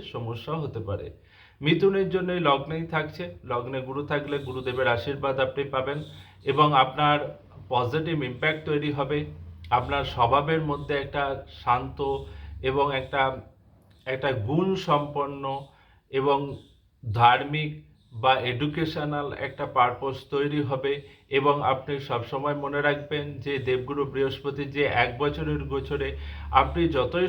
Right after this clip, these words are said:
সমস্যায় বা কোনো না কোনো খারাপ কন্ডিশনে পড়ে যান না কেন, দেবগুরুর আশীর্বাদে কিন্তু আপনি সেই জায়গা থেকে বেরিয়ে আসতে পারবেন। এবার আমরা যদি দেখি কর্কট, কর্কট রাশি বা লগ্নের ক্ষেত্রে টুয়েলভ হাউসে দেবগুরু যাচ্ছেন, যেটা কিন্তু খুব বেশি শুভ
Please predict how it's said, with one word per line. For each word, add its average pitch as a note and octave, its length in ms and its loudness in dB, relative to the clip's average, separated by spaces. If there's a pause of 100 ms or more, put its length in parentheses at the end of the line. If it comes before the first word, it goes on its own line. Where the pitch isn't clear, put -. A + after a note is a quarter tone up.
সমস্যায় D3+ 600 -2
বা C#3+ 80 4 (120)
কোনো D3 240 -2
না D3 60 0 (100)
কোনো D3 140 -2 (140)
খারাপ C3 260 6 (100)
কন্ডিশনে C#3+ 600 -2
পড়ে C#3+ 220 2
যান D3 220 2
না D3 140 0
কেন, C#3+ 140 -2 (440)
দেবগুরুর D#3+ 500 6 (100)
আশীর্বাদে C3+ 520 -4
কিন্তু B2 280 -12
আপনি E3 140 -6 (100)
সেই C3 200 -4
জায়গা A2+ 240 -2
থেকে D#3+ 140 -4 (100)
বেরিয়ে F#3+ 280 6
আসতে - 240 -4
পারবেন। G2+ 300 -6 (1300)
এবার G3 360 8
আমরা G3 160 0 (100)
যদি F#3 200 0
দেখি F3+ 180 -6 (120)
কর্কট, D#3+ 340 0 (120)
কর্কট E3 360 2 (200)
রাশি E3+ 260 -2 (100)
বা D#3 80 0 (100)
লগ্নের C#3+ 340 -2
ক্ষেত্রে D#3 240 -6 (140)
টুয়েলভ E3 320 0
হাউসে D3 340 0
দেবগুরু C#3+ 420 -2
যাচ্ছেন, D#3 280 -2 (100)
যেটা C3 260 -2
কিন্তু D3 320 -10 (280)
খুব F#3 200 -4 (180)
বেশি D3 320 -2
শুভ B2 200 -8